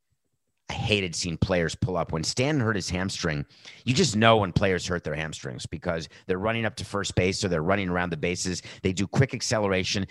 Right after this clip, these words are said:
and all of a sudden it looks like they just got shot. They just stop. And the first thing we would say to the player, and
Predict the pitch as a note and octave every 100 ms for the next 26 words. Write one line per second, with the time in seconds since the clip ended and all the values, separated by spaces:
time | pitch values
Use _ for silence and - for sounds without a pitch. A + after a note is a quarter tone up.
0 | - - A2 A2+ G2+ A#2 G2+ G#2+ A2 G#2+
1 | F#2+ F2+ E2 G2+ - D2 - - A#2 D2+
2 | - - _ - - _ G#2 F2+ A2+ A2
3 | - - - - A#2 A2 F2+ - - _
4 | _ _ G#2+ G#2+ - - C#3+ A#2+ - B2
5 | A#2 G#2+ G#2 - A#2 A2+ G2 A2 A2 F2
6 | D2 _ _ _ F#2 F2+ G2